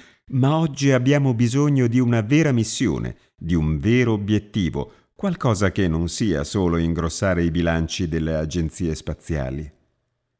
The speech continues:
Qualcosa per cui sognare, qualcosa che ci faccia immaginare un domani migliore,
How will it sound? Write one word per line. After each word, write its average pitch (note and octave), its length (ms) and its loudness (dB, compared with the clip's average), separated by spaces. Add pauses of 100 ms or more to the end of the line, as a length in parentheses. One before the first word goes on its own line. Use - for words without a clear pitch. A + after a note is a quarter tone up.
(400)
Qualcosa F#2 800 0
per D#2 220 -6
cui G2+ 260 -2
sognare, D2 720 -4 (320)
qualcosa D#3 640 0
che B2 120 0
ci B2 160 -4
faccia C#3 320 -2
immaginare B2 680 4
un A#2 220 2
domani C3 400 4
migliore, A2+ 640 2